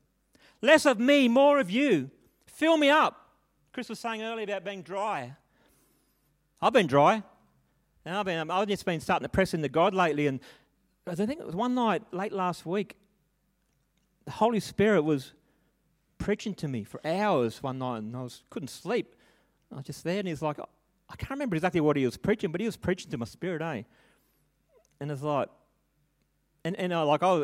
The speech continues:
I was, I was excited, like, and I thought, "I don't really wanna get up. I just wanna lay here and just enjoy this, hey?" He was preaching to my heart,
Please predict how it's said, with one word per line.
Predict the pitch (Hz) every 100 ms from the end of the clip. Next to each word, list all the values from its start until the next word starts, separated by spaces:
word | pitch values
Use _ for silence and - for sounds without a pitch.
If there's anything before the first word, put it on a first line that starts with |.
| - 156 -
I |
was, | 190 - -
I | - 196
was | - - - _
excited, | - - 147 220 151
like, | 117 113 - _ _ _ _ _ -
and |
I | 147
thought, | 165 139 - _ _ _
"I | 170
don't | 269
really | 226
wanna | 196
get | 156 165
up. | 208 -
I | 202
just | 175
wanna | 175 160
lay | 175
here | 175 165
and | 147
just | 143 - _ _ _ _ _ _ _ _ _ _ _
enjoy | 151 147 180
this, | 208 117
hey?" | - 208 113 - _
He | 214
was | 226
preaching | - 294 247
to | 208
my | 165 160
heart, | 208 220